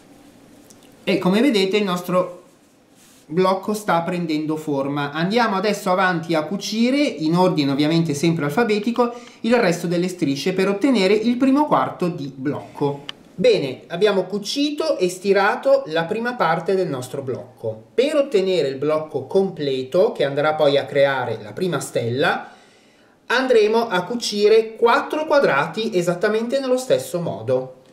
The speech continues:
Quindi andiamo a cucire i quattro quadrati necessari e poi ci rivediamo per, eh, iniziare ad unirli insieme e creare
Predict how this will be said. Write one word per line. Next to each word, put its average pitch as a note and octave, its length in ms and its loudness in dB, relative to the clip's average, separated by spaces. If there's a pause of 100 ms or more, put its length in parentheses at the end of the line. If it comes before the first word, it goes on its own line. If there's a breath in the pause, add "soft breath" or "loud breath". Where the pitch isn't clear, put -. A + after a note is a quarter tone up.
(340 soft breath)
Quindi F#3 320 2
andiamo F3 580 2
a D#3 120 -2
cucire D3 840 -2
i C#3 140 -12
quattro F#3+ 360 0
quadrati D#3+ 400 2
necessari G#3 840 0
e A#3 160 4
poi G3+ 380 4
ci - 160 -6
rivediamo F3+ 840 0
per, G#3+ 380 2
eh, D#3 600 2
iniziare F#3+ 640 2
ad D#3 180 -2
unirli C#3 380 -4
insieme C3 520 -6
e A3 120 4
creare E3 540 0